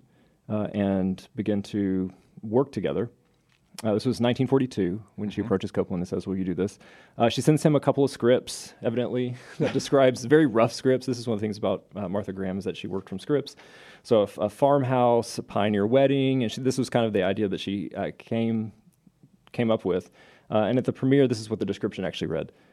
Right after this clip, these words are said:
Speaker 1: uh, the, the story that was being told in ballet. "Part and parcel of our lives is that moment of Pennsylvania spring when there is a garden eastward in Eden. Spring was celebrated by a man and woman building a house with joy and love and prayer,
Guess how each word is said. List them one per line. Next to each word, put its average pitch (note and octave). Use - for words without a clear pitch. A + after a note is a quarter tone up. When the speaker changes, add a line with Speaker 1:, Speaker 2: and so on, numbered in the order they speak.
Speaker 1:
uh, F2+
the, F#2
the G#2
story A2+
that F#2
was F2+
being F2+
told F2
in E2+
ballet. B1+
"Part E3+
and D#3
parcel C#3+
of A2+
our G#2
lives B2+
is G#2+
that F2
moment B2+
of -
Pennsylvania C#3+
spring A#2+
when G#2
there G2+
is G2+
a F2+
garden A2+
eastward G#2+
in F#2
Eden. F#2+
Spring D#3
was C#3
celebrated C3+
by G2+
a G2+
man B2+
and A#2+
woman A#2+
building A2+
a G2
house G#2+
with -
joy C3
and G2
love A#2
and E2+
prayer, A#2+